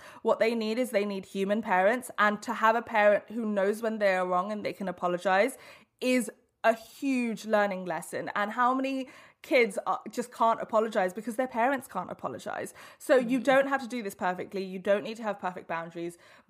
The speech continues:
Speaker 1: But when you do it wrong and you recognize that and you're aware of that, apologize. That's all that needs to happen.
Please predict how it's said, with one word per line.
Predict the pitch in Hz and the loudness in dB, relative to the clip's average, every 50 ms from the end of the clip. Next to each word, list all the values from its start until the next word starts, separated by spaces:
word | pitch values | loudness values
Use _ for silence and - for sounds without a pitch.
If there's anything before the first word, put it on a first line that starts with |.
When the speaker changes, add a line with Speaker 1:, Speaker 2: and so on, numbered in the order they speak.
| 185 - | 0 2
Speaker 1:
But | 240 226 202 160 - - - - - | 4 6 6 4 2 -2 -10 -20 -10
when | 202 233 226 233 233 | -2 0 0 0 0
you | 220 214 | -2 -4
do | 180 220 220 233 | -2 -2 0 2
it | 247 208 - | 0 0 0
wrong | 202 208 185 180 202 254 269 - - | 2 4 4 4 4 2 -2 -4 -4
and | 196 196 190 | -6 -6 -6
you | 190 185 | -8 -4
recognize | 175 185 185 190 - 196 196 196 196 202 196 196 - | -2 -2 -2 -2 -4 -8 -8 -6 -4 -4 -4 -2 0
that | 214 208 226 254 269 - - | 2 4 4 4 4 2 0
and | 202 196 | -2 -2
you're | 190 185 180 | 0 0 0
aware | 180 175 180 185 175 180 185 190 | 0 0 0 0 0 2 2 0
of | 190 190 190 | 0 -2 -2
that, | 208 214 233 320 - - - - _ _ _ - | 0 2 2 2 0 -2 -8 -18 _ _ _ -10
apologize. | - - 440 466 453 339 262 202 - - 196 - - | -6 -4 -2 -2 -2 -2 -2 -4 -4 -6 -10 -8 -4
That's | 254 269 277 - | -4 -4 -4 -4
all | 311 311 311 311 277 - - | -4 -4 -2 -2 -2 -4 -2
that | 220 262 247 - | -2 -2 -2 -2
needs | 247 240 226 - | -4 -8 -8 -10
to | 233 | -6
happen. | 214 214 202 208 - 180 175 180 196 202 | -4 -4 -4 -4 -4 -6 -8 -8 -10 -14